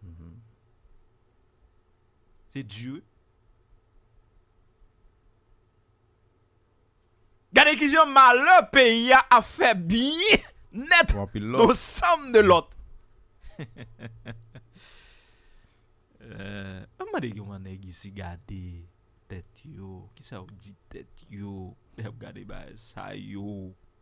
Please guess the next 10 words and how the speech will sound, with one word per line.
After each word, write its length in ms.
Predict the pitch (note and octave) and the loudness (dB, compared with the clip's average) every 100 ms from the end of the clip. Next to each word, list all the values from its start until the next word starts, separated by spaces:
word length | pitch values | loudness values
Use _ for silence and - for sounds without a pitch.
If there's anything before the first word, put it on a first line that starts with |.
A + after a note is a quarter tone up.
| _ - | _ -12
sa 160 | D3 | -12
yo 80 | - - | -12 -18
panse, 520 | A2+ - - - B2+ C3 - - _ _ _ _ _ _ _ _ _ _ _ _ _ _ _ _ _ _ _ _ _ | -20 -20 -20 -20 -18 -16 -20 -20 _ _ _ _ _ _ _ _ _ _ _ _ _ _ _ _ _ _ _ _ _
sa 120 | G#3+ E3+ | -20 -16
yo 80 | A#2+ | -16
di 140 | G2 | -16
m 80 | F#2 | -18
ye? 60 | E2 _ _ - _ _ _ _ _ _ _ _ _ _ _ _ _ _ _ _ _ _ _ _ _ | -20 _ _ -20 _ _ _ _ _ _ _ _ _ _ _ _ _ _ _ _ _ _ _ _ _
Pale 160 | G#3 G3 | -14 -12
avè 160 | G3 | -10